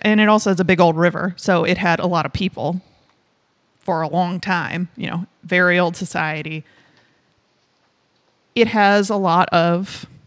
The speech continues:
mummies. And so <laughs> trade in Egyptian mummies has been a thing for a long time.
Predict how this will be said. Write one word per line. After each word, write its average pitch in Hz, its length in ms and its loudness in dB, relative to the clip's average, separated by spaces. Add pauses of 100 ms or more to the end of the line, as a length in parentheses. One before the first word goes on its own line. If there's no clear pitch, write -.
(160)
mummies. 196 640 2 (840)
And 175 440 0
so - 640 -2 (180)
<laughs> - 180 -16
trade 214 460 2
in 180 420 -2
Egyptian 175 520 -4
mummies 170 520 0
has 175 200 0
been 170 720 -4
a 214 100 -6
thing 160 600 -4
for 160 500 -2 (640)
a 170 100 0
long 190 760 -4
time. 175 380 -4